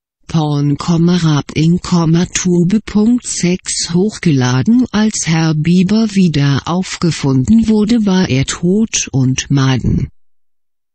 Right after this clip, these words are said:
ragten aus jenem Arschloch und der Vagina. Seine Arschhaare wurden anscheinend geraucht und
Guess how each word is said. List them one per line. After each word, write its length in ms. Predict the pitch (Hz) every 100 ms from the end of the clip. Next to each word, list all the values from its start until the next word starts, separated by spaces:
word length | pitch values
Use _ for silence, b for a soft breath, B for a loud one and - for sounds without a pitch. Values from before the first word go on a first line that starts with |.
| _ -
ragten 640 | 185 196 - - 175 170
aus 300 | 147 156 -
jenem 580 | 156 170 170 147 147 143
Arschloch 760 | 151 151 160 - 156 170 - -
und 380 | 156 151 - -
der 200 | 165 170
Vagina. 680 | 160 147 165 165 143 131 135
Seine 460 | 156 160 165 156
Arschhaare 880 | 151 156 - - 139 143 131 143 135
wurden 320 | 139 135 139
anscheinend 1000 | 123 160 196 - 170 156 151 143 147 143
geraucht 840 | 156 123 139 160 214 - - - -
und 220 | 185 196